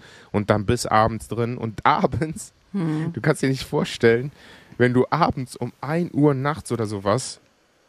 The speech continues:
Speaker 1: draußen bist und es einfach immer noch zweiunddreißig Grad und windstill ist.
Speaker 2: Mhm.
Speaker 1: Das ist so ekelhaft. Das ist,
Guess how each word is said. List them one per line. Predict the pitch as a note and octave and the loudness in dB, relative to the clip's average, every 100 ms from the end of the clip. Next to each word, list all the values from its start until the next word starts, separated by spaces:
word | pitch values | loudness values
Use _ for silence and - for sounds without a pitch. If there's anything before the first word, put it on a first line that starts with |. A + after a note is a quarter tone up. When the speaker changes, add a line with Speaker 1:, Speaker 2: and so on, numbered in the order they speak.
| - | 0
Speaker 1:
draußen | A#2 C3+ D#3 G#2+ | 4 4 2 -6
bist | F#2+ G2+ C3 - - _ _ _ | -2 -2 -2 -12 -20 _ _ _
und | G#2 G2 | -6 -4
es | - | -2
einfach | - A#2+ B2 A#2+ - | 0 0 0 -2 2
immer | C3 C3 A#2+ | 2 2 0
noch | A2 - | -2 -4
zweiunddreißig | - - F#2+ A2+ C#3 C3 A2 G#2 A2+ - A#2 - | -8 -6 0 2 4 2 0 0 0 -2 -8 -2
Grad | G2+ G#2+ | 2 2
und | G#2+ F#2 G2+ | 0 -4 -2
windstill | A#2 - - E2+ | -2 -4 -10 -4
ist. | G3 F#3 F3 | -2 -2 -2
Speaker 2:
Mhm. | F#3+ - | -6 -2
Speaker 1:
Das | - - | -2 4
ist | - - | 4 4
so | C#4+ A#3+ | -2 -4
ekelhaft. | F#3+ F#3 - B2 A#2 A#2+ - - G#3 | -4 -6 -4 -2 2 2 0 -8 -4
Das | D3+ - | -2 -4
ist, | - | -6